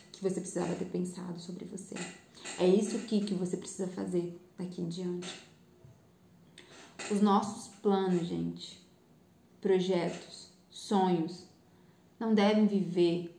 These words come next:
distantes de Deus. Pelo contrário, eles devem viver cada vez mais próximos de Deus. Porque aí sim,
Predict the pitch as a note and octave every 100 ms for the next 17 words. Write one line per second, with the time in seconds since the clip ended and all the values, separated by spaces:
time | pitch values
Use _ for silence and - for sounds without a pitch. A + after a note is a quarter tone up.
0 | - F#3 - G3 F#3+ F#3 E3 E3+ E3 D3+
1 | - - - _ _ _ - G3 F#3+ A3
2 | G#3+ F3 F3 F3+ F3+ - _ _ _ _
3 | _ - G3 G3 G3+ G3+ G3 F#3 F#3+ -
4 | G#3 B3 A3+ G3+ G3+ G3+ G3 G3+ - F3
5 | F3+ - F#3 E3+ F3 E3+ E3+ - - -
6 | _ _ _ _ _ _ _ _ - G3+
7 | G#3+ F#3 B3+ - - G#3+ F#3+ F#3+